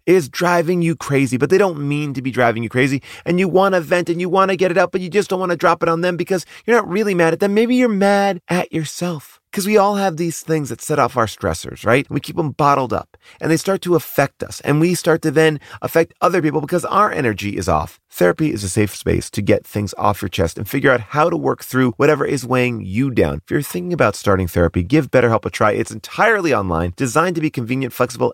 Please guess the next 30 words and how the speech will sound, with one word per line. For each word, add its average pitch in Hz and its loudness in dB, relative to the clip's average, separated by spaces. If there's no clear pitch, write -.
and 165 2
suited 165 -4
to - -4
your 143 2
schedule. 175 0
You 208 0
fill 226 0
out 208 0
a 160 2
questionnaire, - -10
you 220 2
get 214 2
matched, - -8
and 151 -4
then 190 -4
guess 160 -6
what? 185 -2
If - -6
you 185 4
don't 196 4
like 196 0
your 190 -2
therapist, 208 0
you 208 -4
can 208 -4
switch - 0
to 226 0
another 214 0
licensed 160 0
therapist 123 2